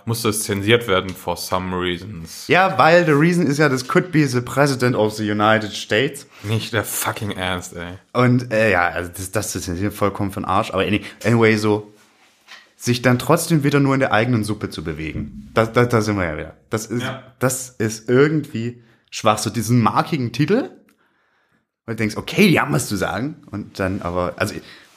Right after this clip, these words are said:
Speaker 2: wir kommen, glaub ich, später dazu. Wir können ganz froh sein, dass sie nicht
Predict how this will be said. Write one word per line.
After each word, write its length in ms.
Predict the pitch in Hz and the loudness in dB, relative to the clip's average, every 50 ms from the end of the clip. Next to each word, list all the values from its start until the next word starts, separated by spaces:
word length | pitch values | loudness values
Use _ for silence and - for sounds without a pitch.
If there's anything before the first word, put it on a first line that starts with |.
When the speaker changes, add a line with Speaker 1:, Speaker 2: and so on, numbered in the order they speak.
| _ _ _ - | _ _ _ -8
Speaker 2:
wir 80 | - | -6
kommen, 240 | - - - 139 151 | -4 0 2 2 4
glaub 180 | 147 139 113 107 | 4 4 4 2
ich, 60 | 104 | 2
später 260 | - - 156 156 117 98 | 0 2 2 4 4 4
dazu. 280 | 95 92 - - 117 107 | 2 2 0 -2 0 0
Wir 80 | 104 98 | -2 -2
können 380 | - - - - - 135 139 | -4 -8 -6 -2 0 2 2
ganz 160 | 117 104 95 | 2 2 0
froh 200 | - - 120 120 | -2 -2 -2 0
sein, 160 | 107 95 87 82 | 0 0 0 -2
dass 140 | 87 85 | -2 -4
sie 80 | 90 87 | -6 -8
nicht 640 | - 85 85 87 85 - - - _ _ - - - | -8 -8 -8 -8 -8 -10 -14 -20 _ _ -20 -20 -20